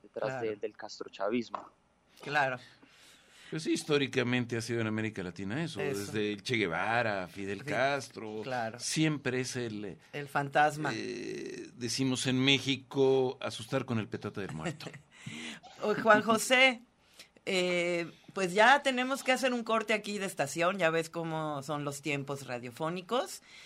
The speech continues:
Speaker 2: pero realmente me, nos da muchísimo gusto entablar esta comunicación contigo. Y esperamos que siga, ¿no? Dentro de un mes volver a comunicarnos contigo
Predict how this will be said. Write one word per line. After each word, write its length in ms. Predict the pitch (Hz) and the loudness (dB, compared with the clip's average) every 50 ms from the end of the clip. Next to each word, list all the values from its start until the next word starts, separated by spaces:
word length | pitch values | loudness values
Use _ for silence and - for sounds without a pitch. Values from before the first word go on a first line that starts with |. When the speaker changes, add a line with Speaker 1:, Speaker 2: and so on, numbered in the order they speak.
| - - _ _ - | -20 -20 _ _ 0
Speaker 2:
pero 380 | 214 214 208 208 208 214 214 208 | 4 4 6 6 6 6 6 6
realmente 540 | 208 220 226 247 277 277 277 277 - 311 302 | 8 10 8 8 8 6 0 0 0 0 -2
me, 300 | 302 277 254 240 220 - | 0 0 0 -2 -4 -4
nos 200 | - 214 196 196 185 | -2 -2 -2 2 4
da 100 | 220 226 | 4 4
muchísimo 520 | 240 254 247 - 269 226 294 285 277 247 | 4 2 -2 -4 -4 -4 -2 -2 -2 -2
gusto 560 | 220 233 240 - - - 262 262 254 247 233 | -2 -4 -6 -8 -6 -2 0 2 4 4 4
entablar 540 | 220 196 190 202 190 185 190 208 208 220 220 | 2 2 4 4 4 4 6 6 6 6 6
esta 220 | 220 220 - 240 226 | 4 0 -2 -4 -4
comunicación 640 | 240 214 202 180 175 165 - 160 156 - 196 190 190 | -4 -4 -4 -4 -6 -4 -4 -6 -4 -4 -6 -6 -6
contigo. 640 | 190 208 208 202 208 214 214 196 202 240 330 415 - _ _ _ _ _ - _ - _ - - - _ _ _ - 185 | -4 -4 -4 -4 -4 -6 -4 -2 -2 -4 -4 -4 -8 _ _ _ _ _ -20 _ -20 _ -20 -20 -20 _ _ _ -12 -8
Y 460 | 190 185 185 180 180 180 180 175 170 | -8 -6 -4 -4 -2 0 2 4 4
esperamos 640 | 160 160 160 160 - 190 180 185 208 254 277 - | 4 2 2 0 2 4 4 4 4 4 0 -4
que 100 | - 220 | -4 -6
siga, 380 | - - 247 311 330 330 254 208 | -4 -4 -4 -2 0 2 2 0
¿no? 200 | 190 202 254 339 | 0 -2 -6 -4
Dentro 360 | 262 220 190 180 180 190 185 | -4 -4 -4 -4 -4 -4 -2
de 80 | 180 202 | -2 -2
un 120 | 208 214 | -2 -2
mes 440 | 220 220 220 226 240 262 - - - | -2 -2 -2 -2 -2 -4 -6 -10 -12
volver 460 | - 170 175 180 175 165 185 190 185 202 | -10 -6 -4 -2 -2 -2 -2 -2 0 2
a 260 | 214 208 202 190 190 | 2 4 2 0 -2
comunicarnos 640 | 190 180 165 165 165 156 - 175 170 185 196 190 - | -4 -6 -6 -6 -6 -6 -6 -6 -6 -6 -8 -10 -10
contigo 640 | 190 180 170 - 190 180 170 185 185 185 180 180 | -10 -12 -10 -10 -12 -10 -8 -8 -6 -6 -8 -10